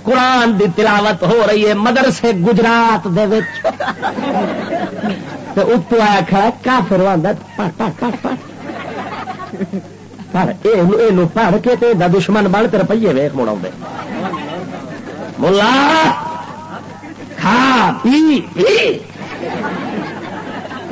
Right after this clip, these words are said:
پی تو جنہ پی نہیں، قرآن بھی پی جا سارا۔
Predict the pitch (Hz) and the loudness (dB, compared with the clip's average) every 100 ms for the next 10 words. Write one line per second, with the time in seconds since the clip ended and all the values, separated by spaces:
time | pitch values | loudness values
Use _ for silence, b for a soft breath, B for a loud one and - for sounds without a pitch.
0 | 175 170 302 349 403 381 381 359 349 349 | -4 0 2 4 4 2 2 4 4 4
1 | 262 277 294 277 262 226 - 226 277 302 | 4 2 4 4 4 2 2 2 4 4
2 | 302 339 285 330 269 175 165 156 120 | 2 2 2 4 4 2 0 0 -2